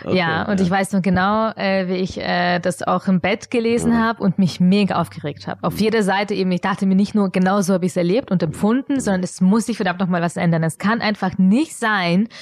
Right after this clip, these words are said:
Speaker 2: dass es so schwer ist und dass es in unserer, in unserem schönen Land, und ich lebe wirklich sehr gerne hier, ich bin sehr gern Deutsche, ähm, auch geworden, hab einen deutschen Pass und, äh,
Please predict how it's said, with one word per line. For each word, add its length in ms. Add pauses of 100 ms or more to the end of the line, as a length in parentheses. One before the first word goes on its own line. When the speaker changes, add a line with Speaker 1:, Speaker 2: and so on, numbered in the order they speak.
(360)
Speaker 2:
dass 180
es 160
so 160
schwer 440
ist 300
und 160
dass 140
es 160
in 80
unserer, 560 (560)
in 100
unserem 440 (140)
schönen 300
Land, 320
und 140
ich 120
lebe 200
wirklich 260
sehr 160
gerne 260
hier, 180
ich 60
bin 140
sehr 160
gern 200
Deutsche, 500 (500)
ähm, 300
auch 180
geworden, 640
hab 140
einen 100
deutschen 320
Pass 380
und, 280
äh, 220